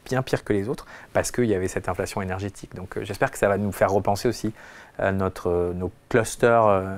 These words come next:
militaro-industriels, par exemple sur l'énergie, sur la défense, euh, sur la, le, sur l'auto. Euh, il y a quand même, on a, on a une transformation économique à faire et je pense que ça, elle se fera pas, euh, sans direction de l'État, euh, sans État entrepreneur et avec du, l'argent qui va au bon endroit.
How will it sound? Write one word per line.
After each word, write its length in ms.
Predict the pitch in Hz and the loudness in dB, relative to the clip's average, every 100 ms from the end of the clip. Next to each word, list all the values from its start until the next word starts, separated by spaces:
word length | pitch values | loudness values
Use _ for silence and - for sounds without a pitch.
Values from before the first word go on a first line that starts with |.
| 101 - - | -12 -18 -6
militaro-industriels, 960 | 117 120 117 113 107 117 110 - 165 135 | 0 0 2 2 4 4 2 0 2 2
par 80 | 98 | 0
exemple 160 | 98 | -2
sur 100 | - | -2
l'énergie, 560 | 92 92 101 107 110 127 | 0 0 -2 -2 -2 -2
sur 180 | - 90 | -2 -4
la 120 | 87 | -2
défense, 680 | 92 90 - 120 120 - 101 104 - - - - | -2 -2 4 6 6 4 0 -2 -10 -16 -10 -2
euh, 220 | 90 90 | 0 0
sur 300 | - - 87 | 0 -2 -2
la, 180 | 80 80 | -2 -4
le, 400 | 85 87 87 87 | -6 -6 -6 -6
sur 240 | - 110 | -2 0
l'auto. 640 | 95 104 - 117 117 117 | 2 0 2 4 4 4
Euh, 240 | 107 104 104 - - - | 2 -2 -8 -12 -16 -6
il 40 | |
y 20 | - | 0
a 20 | |
quand 80 | 127 | 2
même, 160 | 135 | 4
on 80 | 127 | 4
a, 440 | 113 107 107 104 | 6 6 6 2
on 180 | 107 104 | -2 -4
a 60 | 104 | -2
une 80 | 107 | -2
transformation 460 | 120 123 120 - | -2 0 0 2
économique 440 | 117 113 113 113 117 | 2 2 2 0 0
à 80 | |
faire 200 | 110 147 | 2 2
et 40 | 123 | 0
je 60 | |
pense 120 | - 110 | -2 -4
que 80 | |
ça, 140 | 104 92 | -4 -4
elle 80 | 95 | -2
se 120 | 110 | -2
fera 280 | - 107 104 | 0 2 2
pas, 280 | - 139 - - - - - | 4 2 0 -20 -20 -8 0
euh, 180 | 95 | 2
sans 160 | 92 98 | 2 0
direction 440 | 92 101 101 - | 2 2 2 0
de 60 | 101 | 2
l'État, 400 | 92 110 143 170 | 2 2 0 0
euh, 180 | 117 101 | -2 -6
sans 320 | 101 92 92 | -6 -6 -4
État 260 | 87 95 101 | -4 0 0
entrepreneur 600 | 101 104 - 101 117 156 - - - - | 2 0 0 0 2 0 -6 -18 -14 0
et 100 | 117 | 4
avec 300 | 107 101 110 | 4 4 2
du, 160 | 101 95 | -2 0
l'argent 320 | 90 110 127 | 2 2 0
qui 120 | - | 0
va 100 | 101 | 0
au 40 | 98 | 4
bon 160 | 101 | 4
endroit. 300 | 107 101 95 | 2 -2 -6